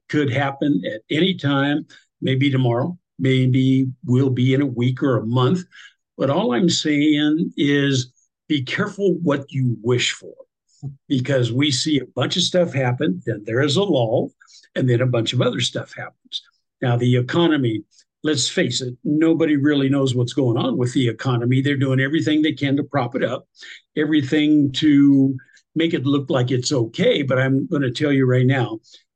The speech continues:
you s-, you talk to an economist, you talk to a financial planner, and they're saying it goes slow, slow, slow, then overnight it's gonna be done.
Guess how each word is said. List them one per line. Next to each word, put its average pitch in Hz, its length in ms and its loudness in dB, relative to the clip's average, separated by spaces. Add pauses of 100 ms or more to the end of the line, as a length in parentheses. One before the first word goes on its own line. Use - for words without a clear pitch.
you 139 100 0
s-, 123 220 -4 (100)
you 113 160 -6
talk 135 280 -4
to 165 100 4
an 170 80 6
economist, 147 600 0
you 127 120 -6
talk 127 240 0
to 135 140 0
a 120 40 0
financial 131 640 0
planner, 127 480 -2 (340)
and 127 180 0
they're 131 160 2
saying 143 600 0 (540)
it 127 100 -4
goes 107 300 -6
slow, 151 720 0
slow, 120 680 0 (100)
slow, 190 760 -2 (380)
then 117 100 -2
overnight 143 540 0 (160)
it's 123 140 -10
gonna 131 180 0
be 127 160 2
done. 110 220 -2